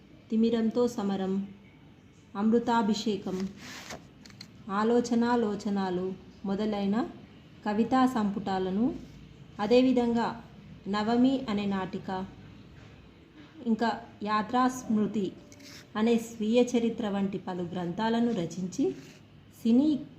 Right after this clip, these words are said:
గేయ కవిగా ఆ-, ఆనిముత్యాల వంటి పాటలు రాసి,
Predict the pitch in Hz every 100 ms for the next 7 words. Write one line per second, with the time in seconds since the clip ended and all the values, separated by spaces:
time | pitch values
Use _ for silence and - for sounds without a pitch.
0 | - 175 214 214 254 254 254 202 185 180
1 | 196 196 196 - - - - 196 190 -
2 | 208 214 247 240 240 254 247 247 240 220
3 | 208 196 190 180 196 190 175 180 -